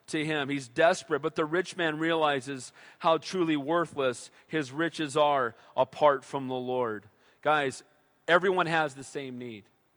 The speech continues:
You know what's interesting? Do you know the suicide rate is higher in the top five percent of incomes than in the bottom five percent?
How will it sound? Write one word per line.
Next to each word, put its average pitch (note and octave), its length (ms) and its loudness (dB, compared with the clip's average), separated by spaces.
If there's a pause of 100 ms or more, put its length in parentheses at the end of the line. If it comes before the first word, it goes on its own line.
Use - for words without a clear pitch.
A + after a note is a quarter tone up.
(320)
You F3+ 80 -6
know A3+ 60 -2
what's G#3+ 160 -2
interesting? F#3+ 600 -4 (140)
Do D#3+ 80 -8
you F3+ 40 -2
know G#3+ 120 2
the F3 80 -4
suicide F#3 520 2
rate D#3+ 360 0
is C#3 160 -6
higher D3+ 500 4 (240)
in C#3+ 80 -6
the D3 80 0
top D#3 380 2
five D3 280 4
percent D3 560 -4
of C3 160 -4
incomes C#3 460 -4
than C3+ 140 -4
in B2+ 100 -8
the A#2+ 60 -8
bottom B2+ 340 0
five C3 240 -2
percent? C3+ 420 -10